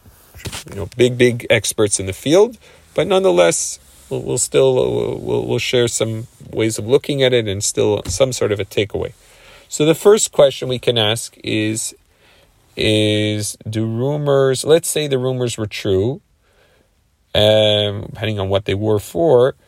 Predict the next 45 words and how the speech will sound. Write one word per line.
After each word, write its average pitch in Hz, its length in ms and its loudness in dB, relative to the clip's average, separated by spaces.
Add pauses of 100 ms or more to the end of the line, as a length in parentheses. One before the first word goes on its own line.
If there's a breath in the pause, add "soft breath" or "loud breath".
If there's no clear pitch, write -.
(160)
what 95 180 -2
type 143 260 2
of 123 80 -2
rumors 110 320 -2
they 107 80 -4
were, 104 180 2
would 104 160 2
it 104 120 -2
invalidate 92 640 0
the 98 80 -6
dayan 98 540 0 (640)
and, 92 320 -6
and 95 160 -4
thus 92 240 2
invalidate 87 540 0
the 95 60 -8
gerus? 123 600 0 (920)
And - 80 -6
the 92 60 -2
second 185 400 2
question 139 320 2
we 123 80 -6
could 117 140 0
ask 104 280 0
is 98 220 -6
how 127 220 0
much 131 340 -2
verification 113 720 -2
is 104 140 -4
needed 127 340 -4
in 110 140 -6
order 107 240 -2
to 101 100 -6
deem 107 280 -4
the 101 100 -4
rumor 95 320 -4
as 92 120 -6
true. - 280 -2 (1120 loud breath)
So 120 520 4
let's 135 220 2
say 151 140 0
regarding 156 400 2
the 143 60 0
first - 360 -2
question, 110 640 0